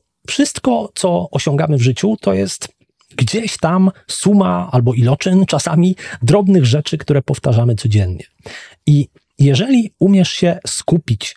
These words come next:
na właściwych działaniach, to każdego dnia twoja firma rośnie. Jeżeli nie umiesz, to każdego dnia rosną twoje wyrzuty sumienia, dlatego że czujesz, że marnujesz swój potencjał. Więc słowo klucz tutaj, pierwsza cecha to jest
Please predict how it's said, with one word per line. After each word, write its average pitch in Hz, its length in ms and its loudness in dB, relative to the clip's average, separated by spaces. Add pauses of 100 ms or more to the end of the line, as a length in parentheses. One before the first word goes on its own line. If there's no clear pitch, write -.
(140)
na 120 120 2
właściwych 151 600 -2 (120)
działaniach, 117 540 -2 (220)
to 170 240 0 (280)
każdego 151 540 0
dnia 127 360 0 (200)
twoja 123 320 0
firma 110 380 -2 (100)
rośnie. - 380 0 (300)
Jeżeli 110 300 2
nie 147 180 4
umiesz, 151 340 2 (300)
to 123 240 -2
każdego 139 800 0
dnia 110 380 -2 (300)
rosną 120 560 0
twoje 131 280 0
wyrzuty 147 320 2
sumienia, 175 500 2 (520)
dlatego 120 400 0
że 117 460 0
czujesz, 139 300 2
że 120 180 2
marnujesz 117 520 2
swój - 200 -4
potencjał. 107 500 -2
Więc 107 200 -2
słowo 190 300 0
klucz 170 280 0
tutaj, 151 280 0
pierwsza 131 320 -2
cecha - 240 -4
to 117 100 -4
jest - 180 -4